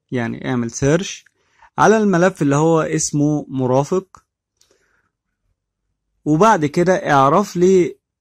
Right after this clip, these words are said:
الملف اللي اسمه مرافق ده، ده موقعه فين بالظبط، يعني موجود في انهي فولدر بالظبط على الجهاز عندك. هروح على ليتماس وهعمل سيرش بعد كده على مرافق من السيرش بوكس اللي عندي،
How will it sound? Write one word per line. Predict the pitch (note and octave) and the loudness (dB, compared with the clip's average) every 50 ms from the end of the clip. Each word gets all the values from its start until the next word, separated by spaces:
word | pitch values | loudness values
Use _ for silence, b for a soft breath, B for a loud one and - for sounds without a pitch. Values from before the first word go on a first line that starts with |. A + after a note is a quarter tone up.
| _ _ - | _ _ -6
الملف | C3+ B2 B2+ C3+ D#3 F3+ F3 - | -4 -2 0 0 0 -2 -2 -2
اللي | C#3+ C3+ D#3+ | -2 -2 -2
اسمه | E3 - D3+ C3 | -2 -2 -2 -2
مرافق | A#2+ A#2 B2 C#3 D3+ D3 - B2 | 0 0 0 -2 -2 -2 -4 -6
ده، | A2+ A#2 C3+ C#3+ D3+ D3+ | -4 -2 -2 -2 0 -2
ده | C#3 B2+ B2 C3 C#3 | -4 -4 -4 -4 -2
موقعه | D3+ D3+ C3+ B2 A2 - - C#3+ C#3+ C#3+ C#3+ C#3+ C#3+ C#3+ | -2 -2 -2 -4 -6 -6 -6 -4 -4 -2 -2 -2 -4 -4
فين | C#3 - - C#3 C3 B2+ B2 | -6 -8 -6 -4 -4 -4 -4
بالظبط، | A2 A2+ G#2+ G#2+ B2 B2+ A#2+ - | -4 -6 -6 -6 -6 -6 -6 -8
يعني | A#2 G#2+ G#2 G#2+ | -10 -8 -8 -8
موجود | G#2+ G#2+ G#2+ A2 C3 C3 - | -8 -10 -8 -8 -8 -8 -6
في | - B2+ B2+ | -8 -4 -2
انهي | C3 B2+ A#2+ | -2 -2 -4
فولدر | - - B2+ B2 A#2 A#2+ B2 A#2 | -4 -4 -6 -6 -4 -4 -6 -6
بالظبط | G#2+ A2+ A2 G2+ A#2+ B2+ B2+ - - B2+ | -6 -8 -8 -4 -4 -4 -4 -4 -6 -8
على | A#2 B2 B2 | -8 -6 -6
الجهاز | B2 A#2+ A2 A2 A2 A#2 A#2+ A#2+ G#2+ A2+ | -6 -6 -6 -8 -8 -8 -6 -8 -8 -8
عندك. | G#2 A2 A2 A2 - - _ _ _ _ _ _ _ _ _ _ _ _ _ _ _ _ _ _ _ _ _ _ | -12 -12 -12 -16 -20 -20 _ _ _ _ _ _ _ _ _ _ _ _ _ _ _ _ _ _ _ _ _ _
هروح | - G3 G#3+ A#3+ A3+ F3+ C3+ C#3 | -2 0 2 4 4 2 2 2
على | C#3+ C3+ C3+ C3 | 2 2 2 2
ليتماس | C#3 E3 E3 - E3+ F3 G3+ G3+ - - - - _ _ _ _ _ _ _ _ _ _ _ _ _ _ _ _ _ _ _ _ _ _ _ _ _ _ _ _ _ _ _ _ _ _ _ _ _ | 2 2 2 2 2 2 2 0 -2 -8 -14 -18 _ _ _ _ _ _ _ _ _ _ _ _ _ _ _ _ _ _ _ _ _ _ _ _ _ _ _ _ _ _ _ _ _ _ _ _ _
وهعمل | D3 C#3+ D3+ F3 F#3+ F#3 D#3+ C#3+ B2 | -4 0 2 2 4 2 2 0 -2
سيرش | - - C#3+ C#3 C3+ - - C3+ | 0 0 -2 -2 -2 -4 -4 -4
بعد | B2 A#2+ A#2 A#2 | -4 -4 -4 -6
كده | - - C3 A#2+ A#2+ | -6 -4 -4 -4 -4
على | A2+ A#2 A#2+ A#2 A2+ G2 _ _ _ _ - | -4 -4 -4 -4 -6 -8 _ _ _ _ -10
مرافق | B2 A#2+ A#2+ C3 C#3 C3+ - F3 F#3 F#3+ _ _ _ _ _ - | -6 -4 -2 -2 -2 -2 -2 -4 -4 -4 _ _ _ _ _ -8
من | B2 A#2+ A#2 | -6 -6 -6
السيرش | A2+ - - B2+ B2+ A#2+ - - | -6 -6 -4 -4 -4 -4 -4 -8
بوكس | A#2+ A#2+ B2 A#2+ - - - | -6 -6 -6 -6 -6 -8 -8
اللي | A#2+ A2+ A2+ | -6 -6 -4
عندي، | A2+ A#2+ B2+ C3+ C3+ D#3+ F#3+ G#3 _ | -4 -2 -2 -2 -2 -2 -4 -4 _